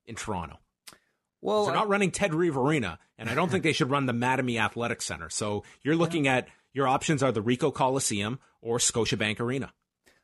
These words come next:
Speaker 2: I believe they renamed the Ricoh, didn't they?
Speaker 1: Oh, yeah. It's a new
Speaker 2: Is it like
Speaker 1: Direct Energy building?
Speaker 2: Coca-Cola Coliseum.
Speaker 1: Coca-Cola Coliseum. That's
Speaker 2: Yeah.
Speaker 1: it. You're right. So Coca-Cola Coliseum holds about nine, and wrestling at Scotiabank Arena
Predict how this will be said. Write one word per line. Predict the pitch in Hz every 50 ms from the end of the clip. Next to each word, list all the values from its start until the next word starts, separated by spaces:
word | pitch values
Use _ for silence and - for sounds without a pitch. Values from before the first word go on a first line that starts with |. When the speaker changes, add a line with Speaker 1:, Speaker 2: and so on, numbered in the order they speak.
| _ _ -
Speaker 2:
I | 110
believe | 143 208 262 277 -
they | 151
renamed | 117 104 98 90 104 104 113 131 113
the | 98
Ricoh, | 82 80 82 85 - - 82 80
didn't | 73 85 92 104 110
they? | 120 131 143 151 - _ _ _ _ _ _ _ _ _
Speaker 1:
Oh, | - 98 101 101 98 92 80 -
yeah. | - 98 92 90 87
It's | - 117 113 - -
a | 117
new | 107 104 104 101 101 98 92 - - _ _ _ _ - -
Speaker 2:
Is | - 117 110 107 113
it | 117
like | 120 117 110 104
Speaker 1:
Direct | - 135 135 143 147 - 165
Energy | 156 156 170 170 139 - 170 170 165
building? | 151 147 170 170 170 175 180 175
Speaker 2:
Coca-Cola | 170 170 170 170 156 127
Coliseum. | - - - 98 92 90 85 - - 87 -
Speaker 1:
Coca-Cola | 202 226 185 220 226 - - 233 214 208 190 180
Coliseum. | - - - 160 147 139 120 - 123 117 107 98 92
That's | 101 104 104 -
Speaker 2:
Yeah. | 98 85
Speaker 1:
it. | - - _ _ _ _
You're | - 107
right. | 98 101 95 90 82 - _ _ _
So | - -
Coca-Cola | - - - 202 214 226 185 - 190 196 196 185
Coliseum | - - 151 151 143 123 - 143 135 123
holds | 113 135 139 120
about | 113 117 113 104
nine, | 117 113 117 120 117 113 101 92 78 80 87 - _ _ _ _ _ _
and | - 120 113 110 110 113 113 104
wrestling | 101 139 147 - - 208 214 190 156
at | 143 -
Scotiabank | - - - 160 160 - 170 143 143 139 127
Arena | - 98 101 117 135 143 151 151